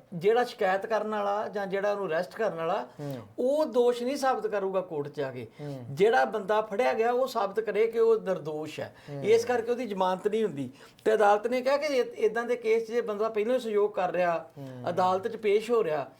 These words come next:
Speaker 1: ਤੇ ਤੁਸੀਂ ਉਹਨੂੰ ਅਰੈਸਟ ਨਹੀਂ ਕਰ ਸਕਦੇ।
Speaker 2: ਹੂੰ।
Speaker 1: ਕਿਉਂਕਿ ਉੱਤੇ ਫਿਰ ਪੰਤਾਲੀ ਵਾਲਾ ਜਿਹੜਾ ਰੂਲ ਹੈ, ਉਹ ਲਾਗੂ ਨਹੀਂ ਹੁੰਦਾ।
Speaker 2: ਜੀ, ਜੀ, ਜੀ। ਅਕਾਲੀ ਦਲ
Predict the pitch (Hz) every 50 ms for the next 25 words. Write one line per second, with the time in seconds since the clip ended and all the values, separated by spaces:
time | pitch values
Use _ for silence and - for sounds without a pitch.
0 | _ _ _ - 208 214 - 233 220 247 254 254 247 208 185 185 185 - - 180
1 | 196 220 226 240 226 - - 180 160 147 123 120 117 - _ 131 123 123 120 117
2 | 117 117 110 113 - 175 180 175 180 233 247 247 233 226 233 233 - 226 220 220
3 | 214 196 175 202 185 185 196 208 208 202 202 202 196 196 196 202 196 190 180 165
4 | 156 180 190 196 196 202 180 160 139 127 147 143 135 131 147 143 117 107 110 -
5 | _ _ 135 139 131 127 123 113 117 117 117 117 117 - _ _ _ _ _ -
6 | - - _ - - - _ _ _ 143 143 - 160 160 175 185 180 190 190 190
7 | 190 190 185